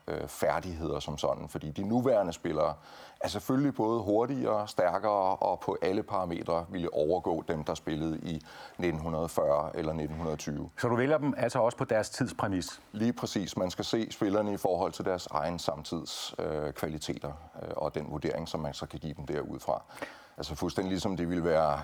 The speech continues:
Speaker 1: øh, urimeligt at sammenligne Bjørn Borg med, øh, Novak Djokovic. Hvem ville vinde der? Øh, jamen bare på udstyret. Borg ville komme til, til kort med sin træketcher, ikke? Øh, så, så, så det er meningsløst.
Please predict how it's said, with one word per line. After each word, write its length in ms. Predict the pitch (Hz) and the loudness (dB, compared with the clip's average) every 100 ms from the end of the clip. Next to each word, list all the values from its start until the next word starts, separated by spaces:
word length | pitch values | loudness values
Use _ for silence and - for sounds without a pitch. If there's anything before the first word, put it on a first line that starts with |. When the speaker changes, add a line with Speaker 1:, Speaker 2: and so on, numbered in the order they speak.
| - | -4
Speaker 1:
øh, 140 | 101 | -2
urimeligt 440 | 87 92 95 95 82 | -2 -2 -2 -2 -2
at 80 | |
sammenligne 460 | - 76 80 85 78 | 0 -2 -2 -6 -2
Bjørn 240 | 80 73 76 | 0 0 0
Borg 300 | 80 76 82 | 2 2 0
med, 240 | 78 73 69 62 | -2 -2 -2 -4
øh, 160 | 73 78 | -2 -2
Novak 300 | 78 76 80 | 0 0 0
Djokovic. 480 | 73 92 85 76 | -2 -2 -4 -4
Hvem 200 | - 85 | -4 -2
ville 160 | 87 80 | -2 -2
vinde 300 | 76 82 90 | -2 -2 0
der? 100 | 98 - - | 0 -2 -4
Øh, 300 | 87 80 82 | -4 -2 -2
jamen 220 | 85 80 | 0 0
bare 180 | 76 82 | 0 -2
på 100 | - | -2
udstyret. 580 | 104 110 - 113 92 90 - - - - - - | -2 -2 -2 -2 -2 -4 -8 -18 -16 -16 -6 -2
Borg 220 | 95 104 | -2 0
ville 140 | 95 | -2
komme 240 | 85 87 82 | 0 0 0
til, 140 | 90 - 101 - | -4 -2 -6 -2
til 140 | 92 | 0
kort 260 | 101 87 98 | 2 2 0
med 120 | 92 | -2
sin 220 | 98 82 | 0 0
træketcher, 640 | - 85 - 87 - 98 | 0 0 0 -2 2 2
ikke? 200 | 113 - - - | 2 -2 -6 -4
Øh, 200 | 85 82 | -2 -2
så, 320 | - 82 78 78 | 0 2 0 -2
så, 160 | 80 - | -6 -6
så 140 | - - | -8 -2
det 120 | 117 | -2
er 40 | |
meningsløst. 600 | 107 92 85 - - - | 0 -2 -2 -4 -8 -12